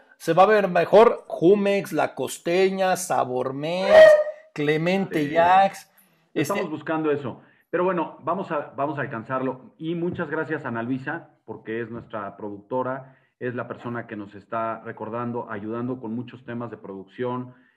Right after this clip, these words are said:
Speaker 2: Eh, y pues nada, les queremos agradecer. No sin antes invitarlos a la próxima emisión, emisión de Estereotipos.
Speaker 1: Próximo jueves,
Speaker 2: Próximo.
Speaker 1: seis y media, Lila Sonana,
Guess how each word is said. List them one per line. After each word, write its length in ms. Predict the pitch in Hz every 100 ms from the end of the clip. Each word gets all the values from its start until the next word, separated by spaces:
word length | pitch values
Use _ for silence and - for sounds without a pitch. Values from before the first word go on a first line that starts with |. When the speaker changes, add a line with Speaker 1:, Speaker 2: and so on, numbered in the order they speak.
| _
Speaker 2:
Eh, 640 | - 107 107 101 98 - _ _
y 140 | 113
pues 260 | 95 104 - -
nada, 360 | 120 151 92 -
les 160 | 104 101
queremos 260 | 113 127 117
agradecer. 600 | 101 104 104 143 143 - _ _ _ _ _ _ _ _ _ _ _ -
No 280 | 113 170
sin 160 | 175 143
antes 200 | 127 -
invitarlos 500 | 107 107 139 143 143
a 80 | -
la 120 | 98
próxima 340 | 113 110 110 101
emisión, 640 | 90 87 - 120 123 _ _
emisión 580 | - 127 104 110 110 - _
de 360 | - 110 107 _
Estereotipos. 800 | 107 - 104 101 85 _ _ _ _
Speaker 1:
Próximo 340 | 185 196 190 165
jueves, 380 | 214 214 196
Speaker 2:
Próximo. 160 | - -
Speaker 1:
seis 240 | 196 196
y 40 | 170
media, 480 | 190 196 196 - _ _ -
Lila 260 | 170 185
Sonana, 640 | 170 165 180 180 185 -